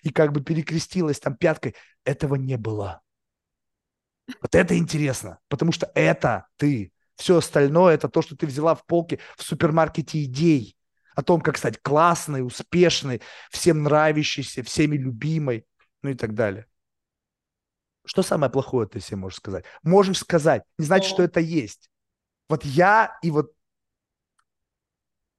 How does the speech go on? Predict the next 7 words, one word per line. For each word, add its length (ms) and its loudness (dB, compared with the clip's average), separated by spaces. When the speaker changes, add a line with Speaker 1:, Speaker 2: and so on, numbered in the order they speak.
Speaker 2:
Знаешь, 420 -4
я 160 0
могу 240 -2
открыто 420 -4
говорить 360 -2
о 60 0
деньгах. 420 -6